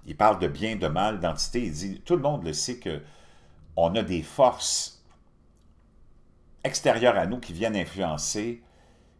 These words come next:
ce qu'on est, notre, notre âme, notre esprit, notre personnalité, notre comportement,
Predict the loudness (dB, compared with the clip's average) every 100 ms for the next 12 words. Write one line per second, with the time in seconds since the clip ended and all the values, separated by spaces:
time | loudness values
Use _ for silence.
0 | -14 -10 -6 -2 0 -2 -6 -12 _ _
1 | -18 -10 -8 -8 -6 -6 -4 -6 -10 -10
2 | -6 -6 -6 -10 -8 -8 -8 -12 -14 -18
3 | -20 -14 -12 -6 -6 -4 -4 -4 -6 -8
4 | -8 -8 -10 -6 -6 -4 -8 -6 -8 -8